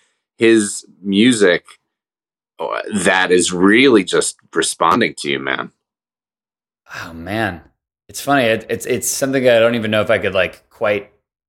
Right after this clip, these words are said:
Speaker 2: communicate, but I think the closest way to do that would be Plastic Beach represented a time in my life where I was, like, living, you know, with my parents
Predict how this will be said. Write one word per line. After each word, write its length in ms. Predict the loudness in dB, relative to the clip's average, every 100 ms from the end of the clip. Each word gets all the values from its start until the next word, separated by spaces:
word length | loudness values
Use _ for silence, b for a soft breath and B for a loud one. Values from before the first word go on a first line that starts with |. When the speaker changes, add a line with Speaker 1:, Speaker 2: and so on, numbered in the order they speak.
| _ _ _
Speaker 2:
communicate, 760 | -10 -6 -4 -6 -4 -4 -4 -4
but 100 | -2
I 60 |
think 280 | -2 -6 -6
the 160 | -8 -8 -12
closest 600 | -8 -2 0 -2 -6 -8 _ _
way 240 | -2 0
to 100 | 0
do 300 | -4 -6 -4 0
that 280 | 2 0
would 140 | -2 -8
be 500 | -8 -6 -6 -8 -12 _ _ _ _ _ _ _ _ _
Plastic 440 | -2 0 2 -2 -2
Beach 320 | 0 -2 0
represented 880 | 0 2 -2 -2 0 2 2 0 -6
a 80 | -8
time 280 | -4 -6 -4
in 100 | -4
my 80 |
life 360 | 0 2 2 0
where 100 | 0
I 60 | 0
was, 140 | 0
like, 160 | -4 -4
living, 680 | -4 0 0 0 -4 -8 -12 _ _ _ _ _ _ _
you 160 | -6
know, 240 | -4 -4 -2
with 180 | -2 -2
my 100 | -4
parents 520 | -2 -2 -2 -6 -12